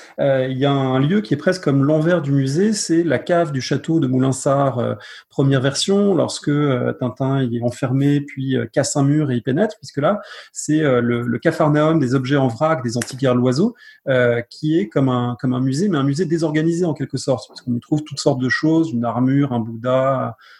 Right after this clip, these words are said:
un paravent, euh, et cetera, des, des objets, mais des objets en vrac, alors que les musées chez Tintin sont plutôt, au contraire,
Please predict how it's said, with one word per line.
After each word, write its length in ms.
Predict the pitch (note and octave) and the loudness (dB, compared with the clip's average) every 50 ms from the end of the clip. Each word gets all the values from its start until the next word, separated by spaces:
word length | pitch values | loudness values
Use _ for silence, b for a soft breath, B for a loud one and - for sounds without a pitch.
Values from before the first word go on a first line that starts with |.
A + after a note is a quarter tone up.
| B - | B -10
un 100 | A#2 A2 | -8 -4
paravent, 680 | - A#2 A2+ A#2+ A#2 A#2 B2+ C3+ C#3 C#3 C#3+ C#3+ C3+ B2 | -2 0 0 0 0 2 2 2 4 4 4 4 2 0
euh, 80 | A#2 | -2
et 60 | A#2 - | -4 -8
cetera, 480 | - - - - B2 B2 D#3+ F#3 G3+ | -10 -12 -8 -6 -2 0 2 2 2
des, 180 | D#3+ C3+ C3 B2+ | 2 0 -2 -2
des 180 | A#2+ B2 A#2 C3 | -2 -2 -2 -2
objets, 220 | B2 C3 E3 F#3+ | 0 0 0 0
mais 80 | F3+ C#3 | 0 0
des 160 | C3 C3+ C3 | 0 -2 -2
objets 180 | C3 C#3 D#3+ | 0 0 2
en 80 | D#3+ E3 | 2 2
vrac, 300 | D#3+ D3+ D#3+ D#3 - - | 2 2 2 0 -2 -2
alors 200 | - - A#2+ - | -2 -2 -2 -2
que 260 | - C#3 C3 C3 - - | -2 -2 -2 -2 -2 -2
les 80 | B2+ B2 | 0 0
musées 280 | B2+ C3 B2+ C3+ D#3+ E3 | 2 2 2 2 2 0
chez 120 | D#3+ - | 0 -2
Tintin 260 | - B2 - - G3 | -6 -4 -2 -2 -2
sont 160 | - - B2+ | -2 -4 -6
plutôt, 220 | - - _ - F3 | -8 -6 _ 2 2
au 80 | E3 | 2
contraire, 340 | - B3+ A#3+ - - E3+ - | 2 0 -2 0 0 0 0